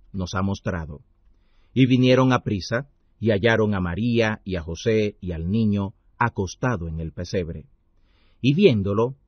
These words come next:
hicieron notorio lo que les había sido dicho del niño. Y todos los que oyeron,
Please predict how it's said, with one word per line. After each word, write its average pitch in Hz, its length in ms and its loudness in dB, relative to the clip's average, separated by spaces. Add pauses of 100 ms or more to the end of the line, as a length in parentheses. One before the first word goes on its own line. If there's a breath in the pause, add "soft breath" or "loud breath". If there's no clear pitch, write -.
hicieron 131 480 4
notorio 110 500 2
lo 101 120 -2
que 101 120 -6
les 92 180 -4
había 98 320 -2
sido 98 440 -6 (180)
dicho 95 380 -6
del 95 200 -2
niño. 104 400 0 (760)
Y 110 140 0
todos 123 320 6
los 113 180 2
que 113 100 -2
oyeron, 110 560 2